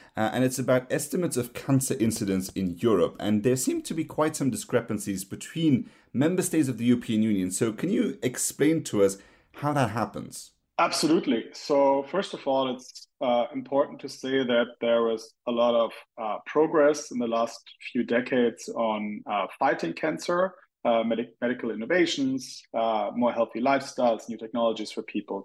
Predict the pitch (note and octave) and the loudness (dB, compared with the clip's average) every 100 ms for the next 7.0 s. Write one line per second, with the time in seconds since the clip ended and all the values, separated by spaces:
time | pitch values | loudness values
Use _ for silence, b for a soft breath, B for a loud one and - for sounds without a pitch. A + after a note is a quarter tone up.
0 | - G#2 G2+ - G2+ G2+ G2 - - - | -4 -4 -4 -4 -2 -2 -4 -8 -8 2
1 | A2+ A2 - G2+ F#2+ - A2+ G#2+ - - | 2 2 0 -4 -4 -2 -2 -2 -6 -6
2 | A2 - G2+ - - - - - - C3 | -4 -4 -4 -6 -8 -10 -10 -12 -2 0
3 | C#3+ - B2 A#2+ B2 A2 A2 A2 G#2+ G2+ | 2 2 0 0 0 0 0 0 0 0
4 | G2+ F#2+ - B B - C4+ A3+ D3 B2 | -4 -6 -10 B B 0 4 6 4 2
5 | A#2 A#2 G#2 - G#2 F#2+ - F#2+ - - | -4 -6 -10 -4 -2 -2 -4 -12 -10 -14
6 | _ A2 F#2+ F#2+ G2+ F#2 F2+ G2+ G2+ | _ -4 -4 -6 -8 -8 -4 2 2